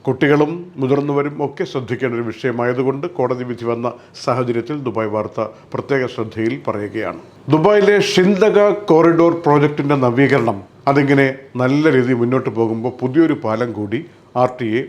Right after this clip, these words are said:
ഓപ്പൺ ചെയ്തിട്ടുണ്ട്. ആ പാലത്തിലൂടെ ഒരു മണിക്കൂറിൽ മൂവായിരത്തി ഇരുന്നൂറ് വാഹനങ്ങൾക്ക് വരെ പോകാൻ പറ്റുന്ന സംവിധാനമാണ് ഏർപ്പാടാക്കിയിരിക്കുന്നത്. അൽമിന സ്ട്രീറ്റും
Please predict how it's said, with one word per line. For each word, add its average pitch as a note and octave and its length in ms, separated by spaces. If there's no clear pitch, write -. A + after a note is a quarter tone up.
ഓപ്പൺ A#2+ 300
ചെയ്തിട്ടുണ്ട്. G#2+ 480
ആ - 20
പാലത്തിലൂടെ C#3 580
ഒരു C#3+ 120
മണിക്കൂറിൽ A#2+ 500
മൂവായിരത്തി E3+ 640
ഇരുന്നൂറ് D#3+ 440
വാഹനങ്ങൾക്ക് C3+ 600
വരെ D#3+ 160
പോകാൻ B2+ 320
പറ്റുന്ന A#2 400
സംവിധാനമാണ് B2 720
ഏർപ്പാടാക്കിയിരിക്കുന്നത്. G#2+ 920
അൽമിന F3 300
സ്ട്രീറ്റും F3+ 420